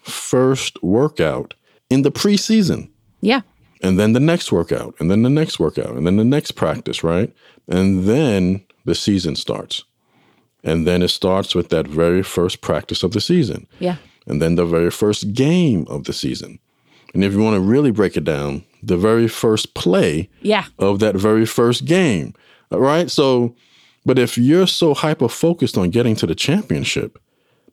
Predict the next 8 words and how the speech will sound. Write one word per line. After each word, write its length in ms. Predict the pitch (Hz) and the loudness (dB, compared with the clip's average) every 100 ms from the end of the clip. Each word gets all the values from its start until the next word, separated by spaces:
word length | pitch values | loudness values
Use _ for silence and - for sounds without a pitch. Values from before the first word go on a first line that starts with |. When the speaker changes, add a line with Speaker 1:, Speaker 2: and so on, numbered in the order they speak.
| _ | _
Speaker 1:
how, 340 | - 170 196 170 | -2 0 0 -2
how 320 | - 151 175 | -2 0 2
effective 840 | 139 - - 170 - 95 78 76 - - _ _ _ - | 0 -2 -2 -2 0 0 0 -2 -10 -18 _ _ _ -4
are 120 | 92 | 0
you 100 | 107 | 2
going 260 | 107 107 104 | 2 2 0
to 200 | - 98 | 0 -2
execute 640 | 95 123 - - - - | -2 -4 -4 -4 -6 -6